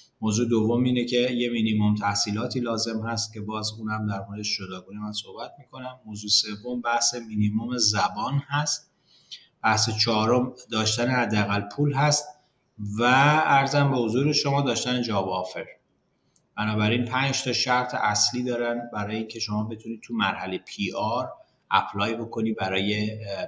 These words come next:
بحث پی آر. متوجه هستین؟ حالا من از لحاظ اکسپریانس فقط صحبتی که مطرح هست اینه که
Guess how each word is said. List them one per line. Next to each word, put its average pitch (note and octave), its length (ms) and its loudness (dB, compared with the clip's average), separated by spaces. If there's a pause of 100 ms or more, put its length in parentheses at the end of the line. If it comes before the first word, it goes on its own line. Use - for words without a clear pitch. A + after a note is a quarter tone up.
بحث F#2+ 340 2 (100)
پی F2+ 200 -6
آر. E2 200 0 (200)
متوجه G2 440 -6
هستین؟ B2+ 400 -2 (340)
حالا A2 160 2
من B2+ 200 6
از A2+ 200 2
لحاظ A2+ 260 2
اکسپریانس A2+ 680 2
فقط A#2 240 0
صحبتی A2+ 440 -2
که B2 80 -2
مطرح G#2+ 400 0
هست A2+ 160 0
اینه A#2+ 180 0
که A#2 300 -2